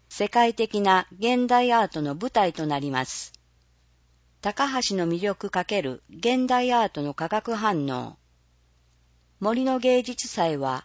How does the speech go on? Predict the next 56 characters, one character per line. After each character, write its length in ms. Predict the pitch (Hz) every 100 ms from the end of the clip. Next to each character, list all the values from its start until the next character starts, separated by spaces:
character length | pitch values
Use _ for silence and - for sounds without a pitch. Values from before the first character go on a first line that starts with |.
| _ _
県 300 | 262 170 202
北 280 | 185 226 202
部 180 | 160 151
の 240 | 143 143 -
豊 300 | 254 269 240
か 100 | 190
な 140 | 170
自 200 | 165 165
然 300 | 165 175 170
や 240 | 165 156 -
歴 260 | 165 175 240
史 200 | - 254
あ 80 | 240
る 100 | 196
街 300 | 160 - 180
並 280 | 170 165 156
み 60 |
を 120 | 151
背 280 | 151 185 180
景 360 | - 175 170 165
に、 360 | 165 160 160 - _ -
国 300 | 185 - 254
内 260 | 247 214
外 240 | 175 165 156
の 260 | 143 139 -
ト 140 | - 185
ッ 40 | - -
プ 160 | 262
ア 100 | 254
ー 40 | 233
テ 140 | 170
ィ 20 |
ス 120 | -
ト 140 | - 143
が 220 | 139 131
そ 220 | - - 202
の 120 | 226
場 100 | 196
所 160 | 233 240
な 140 | 247
ら 120 | 233
で 120 | 180
は 120 | 160 156
の 140 | 147
作 320 | - 165 196
品 320 | 190 196 180
を 140 | 170 165
展 360 | - 226 233
開 220 | 226 220 214
す 180 | -
る 120 | 202 196
祭 260 | 190 185
典 300 | - 185 180
で 160 | 170 160
す。 260 | - - _ _ _ _ _ _ _ _ _ _ -
備 220 | 202